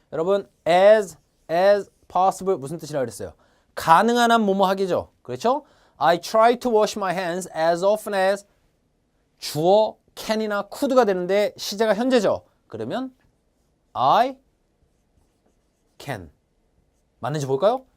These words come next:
I can. 다음, as you practice English harder, you will speak more fluently. 어, 이거예요.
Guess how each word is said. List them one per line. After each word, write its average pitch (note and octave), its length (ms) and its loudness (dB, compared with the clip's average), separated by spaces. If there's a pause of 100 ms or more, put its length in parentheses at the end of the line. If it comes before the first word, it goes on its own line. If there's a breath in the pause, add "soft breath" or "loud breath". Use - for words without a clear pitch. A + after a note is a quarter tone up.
(100)
I F#2+ 300 -6
can. E2+ 260 -16 (2250)
다음, A3+ 260 2 (500)
as F#3 260 6
you A#3+ 120 2
practice A#3 680 -2
English F#3+ 520 -2
harder, F3 460 0 (680)
you C3 160 -2
will F#3 180 4
speak F#3 360 -4
more E3+ 340 0
fluently. E3 580 -4
어, G#3+ 280 0
이거예요. B2 460 -6